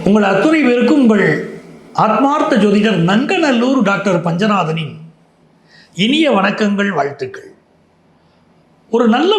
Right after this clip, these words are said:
விஷயத்தை உங்களுக்கு நான் சொல்ல போறேன். ஒரு முக்கியமான ப்ரெடிக்ஷன் உங்களுக்கு நான் சொல்லணும். இரண்டாயிரத்தி இருபத்தி ஆறு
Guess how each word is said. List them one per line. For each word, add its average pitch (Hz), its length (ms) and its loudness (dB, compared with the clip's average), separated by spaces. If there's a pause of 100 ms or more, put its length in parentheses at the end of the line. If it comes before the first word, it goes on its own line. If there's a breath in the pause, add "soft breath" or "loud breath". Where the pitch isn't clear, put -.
விஷயத்தை 294 320 0
உங்களுக்கு 208 260 2
நான் 175 140 -2
சொல்ல 160 180 -4
போறேன். - 320 -14 (1300)
ஒரு 285 160 2
முக்கியமான 359 480 2 (100)
ப்ரெடிக்ஷன் 311 480 -2
உங்களுக்கு 240 320 0 (300)
நான் 190 240 -2
சொல்லணும். 208 340 -4 (200)
இரண்டாயிரத்தி 302 760 -4
இருபத்தி 220 420 -10
ஆறு 233 220 -6